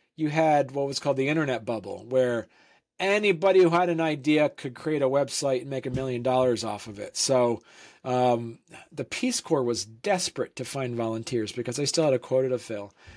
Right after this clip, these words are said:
So being an art student, an art graduate, art school graduate, being able to go into the Peace Corps was, uh, um,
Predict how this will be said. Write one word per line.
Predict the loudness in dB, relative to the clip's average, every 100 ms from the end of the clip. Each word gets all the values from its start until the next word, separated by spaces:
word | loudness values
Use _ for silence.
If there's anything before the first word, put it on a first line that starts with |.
| -20 -10
So | -2 2 4 2 -4 _ -2
being | 0 0
an | -4 -6
art | -8 -6
student, | -4 2 4 4 0 -6 -12
an | -8
art | -6 -4
graduate, | 0 0 2 4 4 2
art | -4 -4
school | -4 -4
graduate, | -2 0 0 0 0 0
being | -4 -4
able | -2 -2
to | -2
go | -2 0 0
into | 0 -4
the | -6
Peace | -4 -6 -6
Corps | -4 -4 -4 -10 -20 -20 -4
was, | 2 4 2 2
uh, | 0 0 -2 -8 _ _ _
um, | -6 -6 -6 -10